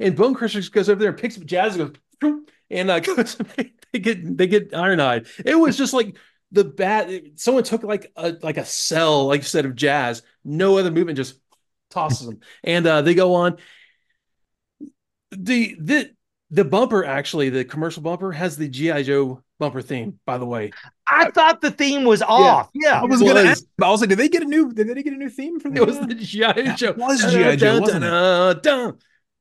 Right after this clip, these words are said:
Speaker 1: It was. You watch it like, "That, that's G I Joe."
Speaker 3: God.
Speaker 1: So once again, we're crossing the streams here, man. Um,
Speaker 2: Right.
Speaker 1: <laughs>
Speaker 3: Man.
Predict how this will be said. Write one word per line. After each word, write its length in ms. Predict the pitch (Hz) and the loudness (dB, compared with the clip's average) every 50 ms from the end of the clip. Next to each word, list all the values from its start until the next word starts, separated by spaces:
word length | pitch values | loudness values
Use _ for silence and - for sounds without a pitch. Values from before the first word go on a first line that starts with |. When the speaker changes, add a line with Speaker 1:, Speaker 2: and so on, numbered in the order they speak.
| _ _ _ _ _ _ _ _ - | _ _ _ _ _ _ _ _ -2
Speaker 1:
It 60 | 220 | -2
was. 500 | 240 254 269 240 156 120 - - - - _ _ _ - | 0 0 0 -2 -2 -6 -10 -14 -16 -18 _ _ _ -10
You 120 | 190 202 | -6 -2
watch 260 | 214 233 262 262 285 | -2 -2 -2 -2 -4
it 40 | 269 | -2
like, 220 | 233 196 - 233 _ _ _ _ _ _ - | -2 -2 -4 -4 _ _ _ _ _ _ -10
"That, 260 | 233 285 294 - - | -8 -8 -8 -10 -12
that's 260 | 170 220 233 - - | -16 -18 -18 -18 -20
G 200 | - 143 143 139 | -20 -20 -18 -16
I 60 | 131 | -14
Joe." 420 | 131 127 196 254 226 127 117 110 _ _ _ _ _ _ _ - | -10 -6 -4 -4 -4 -4 -6 -12 _ _ _ _ _ _ _ -10
Speaker 3:
God. 500 | 247 214 165 123 104 85 - 87 98 120 - | -8 -8 -8 -8 -10 -12 -14 -16 -18 -12 -6
Speaker 1:
So 80 | 196 180 | -2 2
once 220 | 202 240 233 233 185 | 2 2 2 2 0
again, 240 | 180 254 233 190 | 0 0 0 0
we're 120 | 160 175 170 | 0 -4 -6
crossing 520 | 175 - - 202 190 196 196 - - 220 | -8 -8 -6 -6 -4 -4 -4 -6 -6 -6
the 80 | 208 196 | -6 -6
streams 360 | - - 214 220 220 208 151 | -8 -8 -6 -6 -6 -6 -6
here, 160 | 175 185 180 180 | -8 -8 -8 -8
man. 280 | 185 190 196 208 208 - | -8 -8 -8 -10 -10 -6
Um, 380 | 180 170 170 170 160 147 139 - _ - | -4 -4 -2 -2 -4 -4 -8 -10 _ -10
Speaker 2:
Right. 380 | - 175 - - 180 214 214 - - - 262 - - | -10 -10 -8 -6 -6 -6 -6 -6 -6 -8 -8 -8 -10
Speaker 1:
<laughs> 100 | - - | -16 -14
Speaker 3:
Man. 680 | 175 190 208 240 254 240 208 139 117 110 104 104 110 | -12 -10 -10 -10 -8 -4 -4 -4 -2 -4 -4 -6 -8